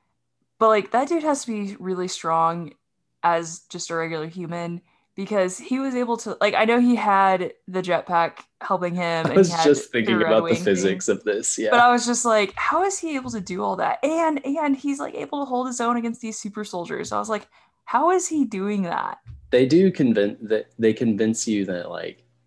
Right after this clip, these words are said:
Speaker 2: you know, he is strong enough and trained with the shield and agile enough to avoid the super soldiers. But the, if they didn't have that quick little cutaway where the tiny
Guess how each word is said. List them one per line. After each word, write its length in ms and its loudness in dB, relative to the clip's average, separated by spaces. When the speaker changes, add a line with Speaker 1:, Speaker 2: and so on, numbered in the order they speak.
Speaker 2:
you 140 -4
know, 580 -12
he 640 -2
is 460 -8
strong 640 -4
enough 340 -10
and 80 -12
trained 400 -8
with 140 -10
the 80 -10
shield 500 -6
and 140 -18
agile 560 -10
enough 380 -18
to 440 -8
avoid 320 -6
the 80 -16
super 260 -8
soldiers. 580 -4
But 180 2
the, 260 0
if 520 -2
they 220 6
didn't 260 2
have 400 -4
that 300 -4
quick 260 -2
little 200 2
cutaway 600 -2
where 240 -4
the 140 -6
tiny 800 -10